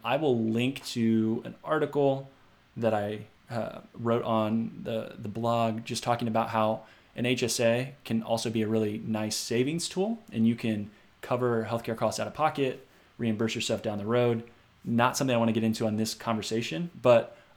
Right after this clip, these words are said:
I'll link to it. And that is something that we're kinda, kind of doing that. It depends on how much the, the medical bill is. We, we save some, and then there's bigger ones. We're like, "Oh, we'll dip into the H S A." But at a high level, that was kind of what we went through and, and looked at. The nice thing with the H S A,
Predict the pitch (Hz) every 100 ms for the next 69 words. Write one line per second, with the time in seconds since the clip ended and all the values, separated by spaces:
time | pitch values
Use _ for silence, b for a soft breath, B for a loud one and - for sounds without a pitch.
0 | - 110 123 139 151 143 135 - 123 120
1 | 131 131 120 123 117 113 110 - 117 110
2 | 120 104 - - _ - _ _ _ _
3 | - - 110 120 127 131 139 143 143 -
4 | - 117 113 98 117 113 113 - 113 107
5 | - B B - 117 120 123 123 127 127
6 | 117 120 123 113 127 120 - 120 120 117
7 | 110 107 107 98 117 113 110 110 107 107
8 | 143 127 113 117 117 110 104 104 104 -
9 | 107 104 - - - B B 110 107 160
10 | 147 127 123 117 123 117 - 143 127 120
11 | 127 113 - 127 123 123 120 117 b b
12 | b 117 110 107 110 123 127 117 117 -
13 | - 113 117 135 135 117 113 113 113 113
14 | 113 113